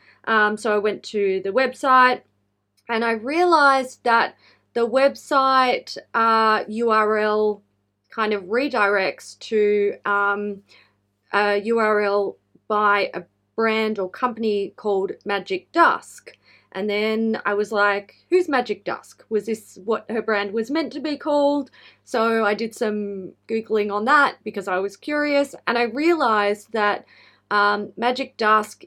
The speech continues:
is actually kind of like an, a company that helps influencers create brands. So, um, it's a bit like Former Beauty,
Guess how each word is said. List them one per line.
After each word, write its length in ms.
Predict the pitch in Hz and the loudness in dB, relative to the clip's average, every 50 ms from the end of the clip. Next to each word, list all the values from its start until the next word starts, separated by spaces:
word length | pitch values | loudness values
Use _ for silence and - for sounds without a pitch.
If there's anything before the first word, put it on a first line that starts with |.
| _ - | _ -6
is 200 | 214 220 - - - - | -6 -4 -6 -8 -8 -4
actually 920 | - 208 220 220 220 - - 240 220 220 220 220 214 220 220 214 220 220 - - - - _ _ _ _ _ | -2 -2 -2 -2 -6 -8 -4 -2 0 2 2 2 2 0 0 -2 -2 -4 -6 -14 -20 -20 _ _ _ _ _
kind 260 | - - 233 220 226 | -4 -2 0 0 0
of 120 | 220 214 202 | -2 -2 -2
like 540 | 220 208 208 202 202 214 - - - - _ _ | 0 2 4 4 4 2 0 -4 -12 -20 _ _
an, 280 | 214 214 220 190 - - _ _ _ _ _ | -4 -4 -4 -4 -8 -12 _ _ _ _ _
a 220 | - 220 233 190 - _ _ _ _ | -4 -4 -4 -4 -6 _ _ _ _
company 560 | - - 262 262 285 269 320 294 302 294 285 269 | -6 2 2 2 4 2 0 -2 0 0 0 2
that 200 | 233 214 - - | 0 0 -2 -4
helps 600 | 175 - 240 226 220 - - - - - - - _ _ _ | -2 0 2 2 2 0 -4 -10 -16 -20 -20 -20 _ _ _
influencers 1040 | - 233 233 220 - - 240 233 226 226 220 220 - - 220 208 208 202 202 - - | -4 -4 -4 -4 -2 -2 0 2 2 0 -2 -4 -4 -2 0 0 0 0 -2 -6 -14
create 720 | - - - 214 196 196 196 190 185 185 185 - - - - _ _ _ _ _ _ | -16 -8 -6 -4 -2 -2 0 0 -2 -2 -4 -6 -12 -18 -20 _ _ _ _ _ _
brands. 640 | - 240 226 208 143 120 117 - - - - - _ _ _ | 0 2 2 2 0 -2 -8 -12 -16 -20 -20 -20 _ _ _
So, 540 | - - 208 196 196 190 190 196 196 202 208 - _ _ _ _ _ _ _ _ _ _ _ _ _ _ - | -10 -6 -4 -2 0 0 0 -2 -2 -4 -6 -12 _ _ _ _ _ _ _ _ _ _ _ _ _ _ -2
um, 460 | 190 202 185 202 202 196 202 202 208 - - - - _ _ | 0 4 4 4 2 2 -2 -8 -12 -16 -20 -20 -20 _ _
it's 180 | - 202 - 233 | -8 -6 -4 -4
a 60 | 220 | -4
bit 320 | 220 - - - - - | 0 0 0 0 0 -2
like 640 | - 214 220 214 214 214 214 208 202 - - - - _ _ _ _ _ | -2 2 2 4 4 4 4 2 0 -2 -4 -12 -20 _ _ _ _ _
Former 420 | _ - 226 226 214 214 196 190 | _ -2 0 0 0 0 -2 -4
Beauty, 600 | 190 - 226 254 269 277 294 320 349 381 403 403 | -6 -6 -6 -6 -4 0 2 4 4 4 2 0